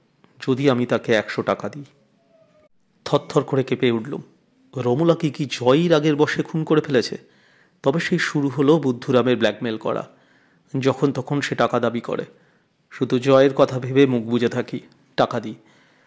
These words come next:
অবশেষে শরদিন্দুকে গোপনে ব্যাপারটা জানালুম। শরদিন্দু বলল যে একজন প্রাইভেট ডিটেকটিভ লাগিয়ে রমলার ডেড বডিটা উদ্ধার করে বুদ্ধুকে সরিয়ে দেওয়া দরকার, কারণ তার বিশ্বাস খুনটা বুদ্ধুই করেছে।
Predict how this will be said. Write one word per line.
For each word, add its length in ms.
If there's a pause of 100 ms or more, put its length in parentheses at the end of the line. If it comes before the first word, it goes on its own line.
(400)
অবশেষে 420
শরদিন্দুকে 800
গোপনে 420
ব্যাপারটা 360
জানালুম। 420 (840)
শরদিন্দু 460
বলল 320 (640)
যে 80
একজন 180
প্রাইভেট 400
ডিটেকটিভ 380
লাগিয়ে 400
রমলার 340
ডেড 240
বডিটা 260
উদ্ধার 360
করে 220 (540)
বুদ্ধুকে 420
সরিয়ে 320
দেওয়া 220
দরকার, 340 (680)
কারণ 220
তার 240
বিশ্বাস 600
খুনটা 300
বুদ্ধুই 480
করেছে। 420